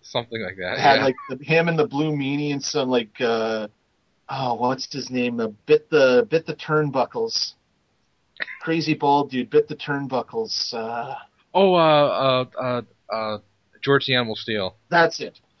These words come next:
Speaker 2: Yeah, it had, like, George the Animal Steele and then Luna Vachon. They, they were basically, it was, like, a jobber clique around the time that, like, uh, D X hit in the nineties, you know, and it's just, it was just played for laughs. You know, that was, like, when Al Snow had, like, you know,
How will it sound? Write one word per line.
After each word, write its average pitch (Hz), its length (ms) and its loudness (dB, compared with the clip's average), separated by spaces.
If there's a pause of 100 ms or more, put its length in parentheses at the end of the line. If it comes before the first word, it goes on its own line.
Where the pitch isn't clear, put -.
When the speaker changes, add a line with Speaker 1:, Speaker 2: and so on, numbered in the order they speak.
(100)
Speaker 2:
Yeah, 160 160 6
it 151 40 6
had, 156 160 4
like, 135 220 -2
George 160 320 -4
the 160 80 -2
Animal 151 240 -2
Steele 156 480 0
and 135 80 -6
then 123 200 -4
Luna 143 440 -2
Vachon. 139 640 -2
They, 131 160 2
they 135 100 -2
were 147 140 0
basically, 127 560 -2
it 135 60 0
was, 135 180 -4
like, 131 180 -2
a 123 80 -4
jobber 131 520 2
clique - 560 -6 (540)
around 135 200 6
the 127 80 2
time 127 280 0
that, 117 160 0
like, 113 320 -2
uh, 113 180 4 (120)
D 139 240 0
X 131 280 2
hit 117 200 -2
in 120 120 -8
the 120 100 -2
nineties, 123 640 -2
you 117 120 -4
know, 113 80 -4
and 113 100 -6
it's - 120 -16
just, - 220 -12 (300)
it 151 80 4
was 147 160 2
just 160 200 0
played 143 360 -2
for 131 140 -4
laughs. 120 680 2 (300)
You 135 80 -4
know, 127 60 4
that 139 80 6
was, 127 120 -2
like, 127 180 2
when 127 120 -4
Al 127 180 2
Snow 123 240 -4
had, 123 220 -2
like, 120 260 -6
you 127 140 -2
know, 117 240 -4